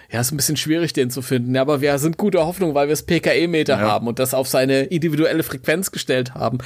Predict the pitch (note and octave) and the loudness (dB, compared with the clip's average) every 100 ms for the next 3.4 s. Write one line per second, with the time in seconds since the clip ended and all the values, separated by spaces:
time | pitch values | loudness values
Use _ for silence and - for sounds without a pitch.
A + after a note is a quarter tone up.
0 | - - - C#3 D3+ - - D3+ F#3 G3 | -8 -8 -2 0 0 -2 -4 0 0 0
1 | E3+ F3+ E3+ E3 D#3 D#3+ E3 C#3 G3+ G#3 | 0 0 0 0 0 0 0 2 2 2
2 | D3 - B2 B2+ C3 D#3 - A#2+ C#3+ D#3 | 0 0 2 2 0 -2 0 0 0 -2
3 | D3 D3 C#3+ | 0 0 0